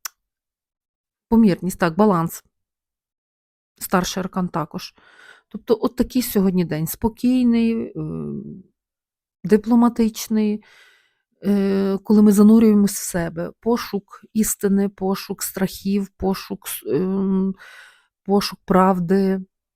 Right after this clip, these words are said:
пошук відповідей на от тут по місяцю все, що вас турбує, ви маєте можливість сьогодні зазирнути в с-, в себе, е, глибше і зрозуміти, чому так, а чому це мене лякає, а чому не, ну, я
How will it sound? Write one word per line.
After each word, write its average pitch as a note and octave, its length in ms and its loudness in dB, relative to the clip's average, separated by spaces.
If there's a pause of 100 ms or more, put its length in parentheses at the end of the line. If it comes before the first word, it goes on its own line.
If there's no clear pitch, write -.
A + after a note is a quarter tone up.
пошук G3 380 -2
відповідей F#3+ 840 2
на F#3+ 240 2
от F#3+ 200 -2
тут A3 220 -2
по G3+ 100 2
місяцю G3 480 2
все, G3 180 -4
що F#3 200 -8
вас F3+ 140 -2
турбує, A3 560 2
ви F3 160 0
маєте F#3+ 340 0
можливість A3+ 420 0
сьогодні G3 280 0
зазирнути F#3+ 720 0
в F#3+ 280 -10
с-, - 240 -18 (520)
в - 80 -16
себе, F#3 400 -2
е, - 60 -14 (480)
глибше G3+ 560 0
і F#3+ 160 -6
зрозуміти, G3 640 2
чому A3 340 2
так, F#3+ 280 -6 (1080)
а G#3+ 80 -2
чому A3 260 2
це A3 160 -2
мене G3 200 0
лякає, F3+ 680 -6
а F#3+ 100 -10
чому G#3+ 340 2
не, G3+ 140 4 (100)
ну, G3 440 -2
я F#3 560 -8